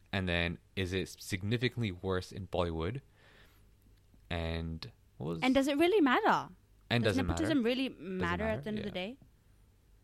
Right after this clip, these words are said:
Speaker 1: And, uh, that was pretty much it. Do you wanna talk, you can talk about the first episode 'cause you've watched it and maybe give us an insight. 'Cause all, all I saw was just basically all the actors, actors and actresses introducing themselves and saying how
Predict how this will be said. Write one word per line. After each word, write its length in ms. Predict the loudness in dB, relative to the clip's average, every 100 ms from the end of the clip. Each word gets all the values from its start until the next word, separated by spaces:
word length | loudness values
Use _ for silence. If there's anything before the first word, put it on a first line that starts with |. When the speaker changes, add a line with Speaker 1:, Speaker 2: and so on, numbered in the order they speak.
| _ -20 -12
Speaker 1:
And, 460 | -8 -6 -6 -8 -8
uh, 300 | -6 -6 -8 -8
that 80 | -2
was 140 | 0 0
pretty 240 | -4 -2
much 160 | -2 -2
it. 180 | -4 -8 -2
Do 80 |
you 40 | 2
wanna 80 | 2
talk, 140 | 2
you 60 | 2
can 100 | 2
talk 140 | 2
about 120 | 0
the 80 | 0
first 220 | 0 0
episode 280 | -2 -4 -6
'cause 120 | -4
you've 100 | -4
watched 260 | -2 -2 -2
it 140 | -6
and 300 | -6 -8 -8 -8
maybe 180 | -8 -4
give 120 | -4
us 80 | -4
an 60 | -4
insight. 340 | -4 -6 -8
'Cause 100 | -6
all, 120 | -4 -4
all 120 | 0
I 60 | 0
saw 200 | 2 -2
was 140 | -2
just 220 | -4 -6 -6
basically 280 | -8 -8
all 80 | -8
the 120 | -4 -4
actors, 280 | -6 -10 -10 -10 -2
actors 400 | -4 -2 -8 -6
and 120 | -8
actresses 460 | -8 -10 -10 -12 -12
introducing 380 | -10 -8 -8
themselves 380 | -10 -8 -10 -12 -18 -20 -20 -20 -20 -20 -20 -10
and 260 | -6 -6 -8 -8
saying 280 | -4 -4
how 280 | -2 -4 -4